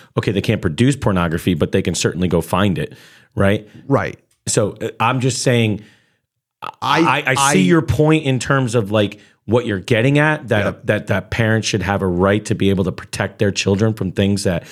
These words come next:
Speaker 2: Yep.
Speaker 1: they feel are not appropriate for
Speaker 2: So
Speaker 1: them.
Speaker 2: I'll give you an, I'll give you,
Speaker 1: <clears throat>
Speaker 2: let's
Speaker 1: I just don't think I need the government to have me check a box that says, "Yeah,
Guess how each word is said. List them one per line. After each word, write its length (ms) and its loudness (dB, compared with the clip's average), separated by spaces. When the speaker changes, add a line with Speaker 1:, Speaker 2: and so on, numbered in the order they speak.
Speaker 2:
Yep. 200 -2
Speaker 1:
they 240 2
feel 580 2
are 140 0
not 220 0
appropriate 560 0
for 80 0
Speaker 2:
So 80 4
Speaker 1:
them. 80 2
Speaker 2:
I'll 140 0
give 140 2
you 80 2
an, 200 0
I'll 100 0
give 140 2
you, 60 2
Speaker 1:
<clears throat> 120 -2
Speaker 2:
let's 160 2
Speaker 1:
I 60 0
just 180 0
don't 180 0
think 160 -2
I 60 2
need 160 0
the 80 -4
government 480 2
to 160 2
have 240 -2
me 100 0
check 260 -2
a 60 0
box 380 -2
that 140 -8
says, 280 2
"Yeah, 340 0